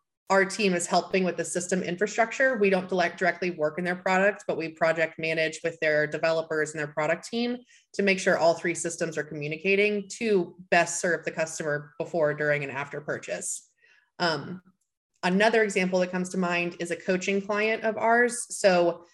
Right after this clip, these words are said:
they are a women's empowerment coaching organization that's based in the U S and have a program that you go through.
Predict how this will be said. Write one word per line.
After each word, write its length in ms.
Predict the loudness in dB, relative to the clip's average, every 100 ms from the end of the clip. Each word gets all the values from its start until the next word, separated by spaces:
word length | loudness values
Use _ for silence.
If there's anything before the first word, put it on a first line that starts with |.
| _ _
they 420 | 2 6 8 6
are 520 | 6 4 4 2 0 0
a 200 | -2 0
women's 300 | -2 -4 -6
empowerment 560 | -8 -4 -2 0 -2 -2
coaching 300 | -4 -4 -4
organization 920 | -2 0 -2 -2 -2 -2 -2 -6 -12 _ _ _ _ _ _
that's 360 | 0 2 2 0
based 300 | 2 2 0
in 60 |
the 80 | -4
U 180 | -2 -2
S 400 | -2 -2 -6 -8
and 400 | -4 -2 -2 -6 -12
have 420 | -2 2 4 2 -2
a 120 | -2
program 440 | 4 4 6 2
that 160 | 0 -6
you 80 | -4
go 160 | -6
through. 300 | -6 -10 -10